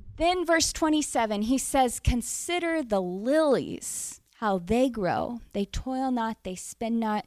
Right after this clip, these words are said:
And yet I say unto you that Solomon in all his glory was not arrayed like one of these." So then, God so, if God so then clothed the grass, which is today in the field and tomorrow cast into the oven,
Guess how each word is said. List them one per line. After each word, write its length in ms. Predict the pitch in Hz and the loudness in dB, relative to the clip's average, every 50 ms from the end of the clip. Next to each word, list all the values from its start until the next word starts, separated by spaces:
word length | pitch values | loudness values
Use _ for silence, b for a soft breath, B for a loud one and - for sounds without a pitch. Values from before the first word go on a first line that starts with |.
| B B B B B B B | B B B B B B B
And 180 | B 208 208 214 | B -2 0 2
yet 200 | 226 240 247 254 | 2 2 2 2
I 80 | 247 | 0
say 340 | 233 - - - 294 294 294 | -2 -2 -4 -2 -2 0 0
unto 220 | 285 277 - 254 | 0 -2 -4 -4
you 240 | 247 214 220 226 214 | -6 -4 -4 -4 -4
that 160 | 202 - - | -4 -6 -8
Solomon 640 | - - - - 240 247 254 269 262 254 254 247 - | -8 -8 -6 -4 -2 -2 0 0 0 -2 -2 -4 -6
in 180 | - - 196 185 - | -8 -8 -10 -8 -6
all 200 | 196 202 214 220 | -4 -4 -2 -2
his 200 | 208 233 240 202 | -2 -4 -6 -6
glory 400 | 196 - 190 180 170 165 160 170 175 | -8 -8 -6 -6 -4 -4 -4 -4 -6
was 200 | 180 190 - - | -8 -8 -8 -8
not 180 | 180 170 170 | -8 -8 -8
arrayed 280 | 175 175 170 170 165 - - | -8 -10 -10 -10 -12 -12 -10
like 240 | 175 165 - - - | -12 -12 -12 -12 -12
one 100 | 175 - | -12 -12
of 140 | 185 - | -12 -14
these." 480 | - - - _ _ - - - _ _ _ _ _ _ _ _ _ _ _ _ _ _ _ _ _ _ - | -16 -20 -20 _ _ -20 -20 -20 _ _ _ _ _ _ _ _ _ _ _ _ _ _ _ _ _ _ -12
So 460 | - - - - 262 262 262 262 262 | -10 -6 -2 2 4 4 6 6 4
then, 360 | 226 214 233 233 226 220 226 220 B B B B B B B B B B B B B B | 6 6 4 6 6 4 2 0 B B B B B B B B B B B B B B
God 380 | - 240 247 254 262 262 233 - | 2 4 6 6 6 6 4 2
so, 240 | - - 277 262 - - _ - | 0 0 0 0 0 -4 _ 6
if 220 | 233 254 247 - | 6 6 6 4
God 260 | - 269 277 285 285 - | 4 4 6 6 4 2
so 260 | - - 285 254 240 | 0 2 2 2 2
then 200 | 220 226 220 214 | 2 0 -2 -2
clothed 540 | - - - 247 240 233 240 220 - - - | -2 0 4 6 8 8 8 6 4 -2 -2
the 80 | 202 | -2
grass, 920 | 180 175 175 175 175 170 170 - 71 - - - - - - - - - - - - _ | -2 -4 -6 -4 -2 -2 -2 -2 -4 -4 -6 -6 -8 -6 -6 -6 -8 -10 -12 -16 -14 _
which 220 | - 202 - - | -8 -6 -4 -2
is 180 | 208 190 - - | -2 -4 -4 -4
today 320 | - 208 185 202 202 208 | -6 -6 -4 -4 -2 -2
in 80 | 214 214 | -2 -2
the 80 | 214 | -4
field 380 | 208 - - 214 196 190 190 185 | -4 -6 -4 -2 0 0 0 0
and 160 | 185 180 170 | -2 -4 -6
tomorrow 480 | - - 180 180 190 196 190 185 185 - | -6 -8 -6 -4 -2 -2 0 -2 -2 -4
cast 400 | - - - 185 175 - - - | -6 -8 -8 -8 -8 -8 -8 -8
into 240 | 190 185 180 - 175 | -6 -6 -6 -6 -8
the 160 | 175 - - | -8 -8 -8
oven, 300 | 165 160 165 165 170 170 | -6 -4 -4 -4 -6 -6